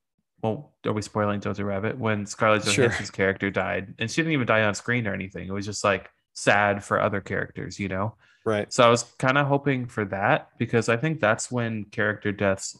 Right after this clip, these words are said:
Speaker 1: like, hit the hardest in movies, is when, like, it's your reaction to other people's re-, other characters' reaction, you know?
Speaker 2: Absolutely.
Speaker 1: And no one seemed really upset about it. So I was like, "Well, I guess I don't care either." Um, and I'm, like, the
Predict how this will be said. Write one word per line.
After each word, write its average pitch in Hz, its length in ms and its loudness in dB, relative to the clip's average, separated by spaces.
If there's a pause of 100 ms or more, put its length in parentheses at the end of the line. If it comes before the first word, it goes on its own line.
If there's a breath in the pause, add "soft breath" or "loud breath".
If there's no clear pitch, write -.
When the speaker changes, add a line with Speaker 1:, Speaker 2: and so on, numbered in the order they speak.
(120)
Speaker 1:
like, 92 260 -8
hit 113 200 -6
the 104 100 -2
hardest 101 440 0
in 98 120 -8
movies, 98 420 -4
is 98 200 -10
when, 95 320 -6 (800)
like, - 200 2
it's 117 200 0
your 113 300 6
reaction 104 640 2
to - 200 0
other 101 240 4
people's 123 460 2
re-, 131 180 2
other 127 200 2
characters' 139 480 -2
reaction, 147 580 -4 (100)
you 160 120 0
know? 175 140 2
Speaker 2:
Absolutely. 117 540 0 (580)
Speaker 1:
And 131 120 6
no 131 100 8
one 151 140 8
seemed 147 220 6
really 127 240 6
upset 104 240 2
about 95 220 2
it. 101 180 -6
So 95 260 0
I 101 100 0
was 101 200 -2
like, 95 320 -4 (540)
"Well, 113 100 2
I - 20 2
guess 104 140 -2
I 107 40 -2
don't 95 140 -2
care 101 160 -4
either." 95 300 -6 (120)
Um, 95 440 -2 (300 soft breath)
and 131 140 8
I'm, 151 180 6
like, 160 280 6
the 143 100 4